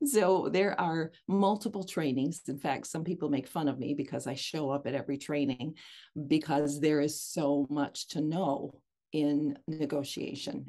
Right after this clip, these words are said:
and you just can't stop learning. As you well know, Penny, and I have learned from you. So, uh, we always want to be learning. So I've done certification programs, uh, trainings sponsored by employers, college courses, seminars,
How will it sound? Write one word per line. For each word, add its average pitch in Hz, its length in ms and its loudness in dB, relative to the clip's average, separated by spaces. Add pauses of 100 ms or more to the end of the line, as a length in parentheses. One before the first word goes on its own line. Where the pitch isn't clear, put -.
(100)
and 151 380 2
you 165 400 0
just - 320 -4
can't 143 280 -2
stop - 360 -4
learning. 147 500 0
As 151 180 -2
you 202 120 4
well 160 240 2
know, 143 340 0 (480)
Penny, 160 240 -2
and 156 100 0
I 156 80 0
have 208 220 -4
learned 185 320 -2
from 196 220 0
you. 196 400 -2 (100)
So, 156 540 0 (400)
uh, 175 200 -2
we 156 200 2
always 190 420 4
want 156 280 0
to - 160 -4
be 156 440 2
learning. 170 600 2
So 156 280 0
I've 151 220 0
done 170 220 -2
certification 160 720 -2
programs, 175 840 0
uh, 156 180 -4
trainings 190 720 2 (100)
sponsored 185 440 -2
by 170 100 0
employers, 185 720 -2
college 175 380 -2
courses, 175 540 -2
seminars, 170 560 -2